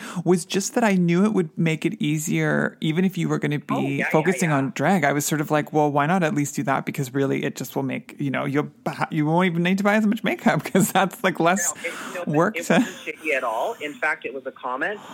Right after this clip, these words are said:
Speaker 2: that I think that as a tran-, a fellow trans person, like, you knew I was. And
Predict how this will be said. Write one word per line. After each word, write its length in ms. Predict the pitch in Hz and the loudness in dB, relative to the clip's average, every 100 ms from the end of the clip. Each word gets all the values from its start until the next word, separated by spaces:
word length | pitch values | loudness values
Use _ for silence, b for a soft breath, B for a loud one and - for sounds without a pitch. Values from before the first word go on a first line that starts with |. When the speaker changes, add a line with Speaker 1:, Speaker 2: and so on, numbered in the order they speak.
| - | -4
Speaker 2:
that 160 | 127 - B B - | -2 -4 B B -4
I 80 | 139 | -4
think 400 | - 147 156 - | -2 -2 -2 -2
that 100 | 127 | -2
as 100 | 131 131 | -2 -4
a 60 | |
tran-, 360 | 123 - 117 117 127 | -6 -4 -2 -2 -4
a 240 | 123 104 | -4 -4
fellow 320 | - 117 131 | -4 -2 -2
trans 320 | 131 113 117 - | -2 -4 -4 -4
person, 300 | 151 175 143 | -6 -4 -4
like, 180 | 143 143 | -4 -2
you 140 | 180 165 | -4 0
knew 240 | 151 160 | 2 2
I 100 | 160 | 2
was. 360 | 170 180 202 285 _ b b b b b _ - | 2 0 0 -6 _ b b b b b _ -8
And 280 | 143 139 139 | -6 -6 -6